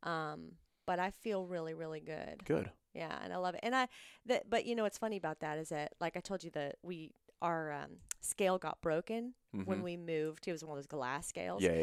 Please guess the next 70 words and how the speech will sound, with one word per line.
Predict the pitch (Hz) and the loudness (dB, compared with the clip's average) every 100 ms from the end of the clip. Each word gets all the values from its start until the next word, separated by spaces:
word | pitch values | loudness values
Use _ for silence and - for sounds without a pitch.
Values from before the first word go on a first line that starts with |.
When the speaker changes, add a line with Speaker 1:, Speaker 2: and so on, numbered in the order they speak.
| 160 | 6
Speaker 1:
And | 147 | 4
Speaker 2:
yeah. | 160 | 2
Speaker 1:
it | |
shattered | - - 160 156 170 | 2 4 4 4 0
in | 165 | -4
the | 151 | -6
move, | 143 165 240 - - - | -2 -2 -2 -6 -20 -2
and | 202 | 2
we | 202 | 4
never | 190 175 | 4 2
replaced | 165 - 254 269 - | 0 2 0 0 -2
it | 139 185 _ - | -2 -4 _ -12
because | 160 - 151 151 - | -12 -6 -6 -6 -4
I | 160 | -4
was | 170 | 0
like, | 175 165 | 0 0
"I | - | -2
don't | 262 - | -4 -4
need | 160 - | -8 -8
to | 147 | -8
know | 135 | -6
what | - - | -8 -10
my | - | -14
weight," | - - | -12 0
like, | 196 190 | 2 4
well, | 185 | 2
actually, | 170 - 135 | 2 -2 -6
my | 131 | -4
husband | 147 151 143 | -4 -4 -6
said | - | -8
that. | - | -4
He's | 202 | -4
like, | 254 - | -6 4
"We | 539 523 | 6 6
don't | 339 | 4
need | 165 | 0
a | 165 | 0
scale." | - - - - - - - | 2 2 2 -2 -4 -6 -16
<laughs> | - - - | -16 -18 -4
Speaker 2:
That's | - | 6
Speaker 1:
We | - | 8
don't | - | 8
Speaker 2:
such | |
Speaker 1:
need | 160 | 6
Speaker 2:
a | |
Speaker 1:
to | 127 | 8
be, | |
Speaker 2:
good | 101 - | 8 8
place | 101 95 | 4 4
Speaker 1:
you | |
Speaker 2:
to | - | 0
Speaker 1:
know. | - | -4
Speaker 2:
be, | - 78 85 | -4 -4 -2
though. | - - - | -4 -2 2
Speaker 1:
Yeah. | 440 466 453 175 165 - | 4 6 6 4 2 2
Speaker 2:
Like, | 98 | 2
mentally. | 90 80 82 - 50 - - _ | 2 0 -2 -2 -2 -2 -8 _
Speaker 1:
It | 320 - | -2 -2
was | 294 302 277 | -2 -2 -2
a | 254 | -4
g-, | - - | -4 0
it | 247 | 2
was | 247 | 2
a | 233 | 2
smart | - 247 220 - | 0 2 2 0
move | 175 165 156 - | -2 0 -2 -6
to | 175 | -8
not | 147 135 113 - _ _ _ _ | -4 -4 -4 -6 _ _ _ _
have | - 117 - | -2 -2 -2
that. | - 50 | -4 -2